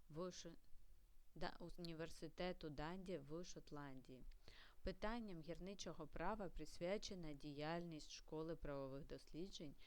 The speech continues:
гірничого права в університеті Мюнстер, Німеччина. В історії становлення і розвитку гірничого права як самостійної навчальної дисципліни можна виділити три етапи.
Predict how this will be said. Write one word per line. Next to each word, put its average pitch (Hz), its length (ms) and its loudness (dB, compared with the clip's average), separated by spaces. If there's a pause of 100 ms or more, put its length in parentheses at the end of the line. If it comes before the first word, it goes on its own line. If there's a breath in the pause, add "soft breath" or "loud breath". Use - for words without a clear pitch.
(440 loud breath)
гірничого 156 920 -2
права 165 640 0
в 170 120 0 (100)
університеті 156 1120 2
Мюнстер, 160 580 -2 (220)
Німеччина. 143 840 -4 (760 loud breath)
В 196 260 4
історії 170 580 0
становлення 147 840 -2
і 160 180 -4
розвитку 147 600 -2
гірничого 170 680 -2
права 131 500 -2 (480 loud breath)
як 180 220 4
самостійної 156 800 -2
навчальної 143 640 -2
дисципліни 147 920 -4 (160)
можна 170 580 -2
виділити 151 640 -2
три 147 360 -2
етапи. 135 500 -2